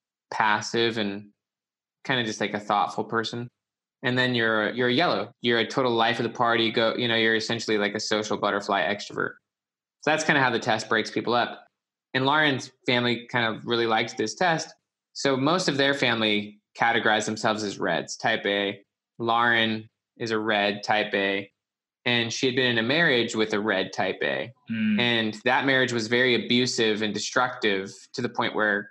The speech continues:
Speaker 1: Lauren kind of lost herself. She became a shell of who she was.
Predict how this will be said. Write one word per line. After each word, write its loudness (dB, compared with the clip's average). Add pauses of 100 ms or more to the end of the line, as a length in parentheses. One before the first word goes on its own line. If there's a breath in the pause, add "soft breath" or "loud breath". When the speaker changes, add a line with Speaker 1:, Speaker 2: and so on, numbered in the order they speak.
Speaker 1:
Lauren 2
kind 0
of -6 (280)
lost 0
herself. 0
She -6
became -4
a -4
shell -2
of -2
who -4
she -4
was. -2